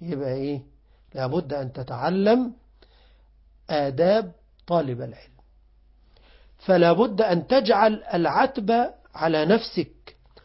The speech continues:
وتحافظ على قلب شيخك، فإنك إذا فعلت ذلك فما أسرع أن يبتسم وأن ينشرح صدره وأن يحفظ لك هذا الخلق وأن يعتني بك عناية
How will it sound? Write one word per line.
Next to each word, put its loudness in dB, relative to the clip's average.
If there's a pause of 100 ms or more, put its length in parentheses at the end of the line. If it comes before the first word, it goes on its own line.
(180)
وتحافظ 2
على 0
قلب -6
شيخك، -6 (440)
فإنك 0
إذا -2
فعلت -6
ذلك -6 (800)
فما -2
أسرع 2 (720)
أن 0
يبتسم -4 (460)
وأن -2
ينشرح -2
صدره -4
وأن -2
يحفظ -2
لك -2
هذا -2 (260)
الخلق 0 (520)
وأن 2
يعتني 0
بك -8
عناية -6